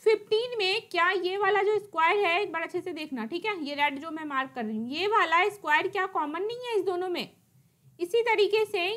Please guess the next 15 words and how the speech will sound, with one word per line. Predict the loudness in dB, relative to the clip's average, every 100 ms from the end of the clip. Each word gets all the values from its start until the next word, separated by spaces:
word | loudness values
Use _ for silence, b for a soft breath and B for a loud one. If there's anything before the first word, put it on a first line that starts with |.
| -4
ये | 0 2
जो | 2 2 0
स्क्वायर | -2 2 4 4 0
है, | -2 -4
क्या | -4 -4
ये | -4 -6
कॉमन | -6 -6 -6
है? | -8 -8 -14 _ _ _ _ -12
बिल्कुल | -8 -4 -2
कॉमन | 0 0 0
है | 0
ना | 0
इस | -2 -2
दोनों | -2 0
में। | -2 -4